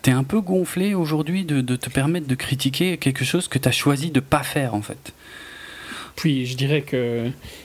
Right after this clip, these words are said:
Speaker 2: il a déjà été gonflé de voler la saga à Matthew Vaughn.
Speaker 1: Ouais,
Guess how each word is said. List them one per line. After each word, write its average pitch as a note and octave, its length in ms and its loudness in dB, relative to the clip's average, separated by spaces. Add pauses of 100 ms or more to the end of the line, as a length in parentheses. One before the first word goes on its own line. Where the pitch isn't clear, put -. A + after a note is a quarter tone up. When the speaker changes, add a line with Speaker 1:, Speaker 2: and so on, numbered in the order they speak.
Speaker 2:
il D3 140 6
a D3+ 60 6
déjà D#3+ 240 2
été D#3 200 2
gonflé D3 440 2
de C3+ 120 2
voler C#3 520 2
la A2+ 140 -4
saga A#2+ 400 0
à A2+ 40 -2
Matthew A2 280 -2
Vaughn. A#2 280 0 (460)
Speaker 1:
Ouais, A#2+ 180 6